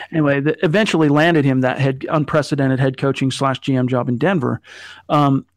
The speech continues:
but not only that, they went on quite the dry spell of not winning championships, making it to the Super Bowl, losing to the Giants twice, and they finally got back in, in a one two now with Josh McDaniels. So, I don't know. You could be right. I mean,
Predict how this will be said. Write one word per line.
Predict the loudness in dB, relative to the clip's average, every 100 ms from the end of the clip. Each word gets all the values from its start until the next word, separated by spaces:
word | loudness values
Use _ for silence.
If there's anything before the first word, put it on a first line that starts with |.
| -6
but | -2 0
not | 2 4
only | 2
that, | 2 2 2 0 -6 _ _ _ _ _ _ _ _
they | -2 2
went | 2 2 0
on | -2
quite | 0 0 0
the | -2
dry | 0 0 0
spell | -2 -2 0 0
of | 0
not | 0 0 0
winning | 0 0
championships, | 0 -2 0 -2 -2 -4 -2
making | -2 0 -2
it |
to | -2
the | -2
Super | -2 -2 -2
Bowl, | 0 0
losing | 2 2 2 0
to |
the | -4
Giants | -2 0 0 -4
twice, | -8 -2 0 0 -4 -10 -20 -16 -4
and | -2
they |
finally | -2 0 2 4 2
got | 2 2
back | 2 2
in, | 0 0
in | 0 -2
a |
one | 0 0 0
two | 0 0 2
now | 2 0
with | 0 0 -2
Josh | -2 -2 -4
McDaniels. | -4 -2 0 0 -2
So, | -2 -2 -2 -6 -20 -4
I | 0
don't | 2
know. | 2 0
You | -2
could | 0 0
be | 2
right. | 2 2 0 -2
I |
mean, | -2 -2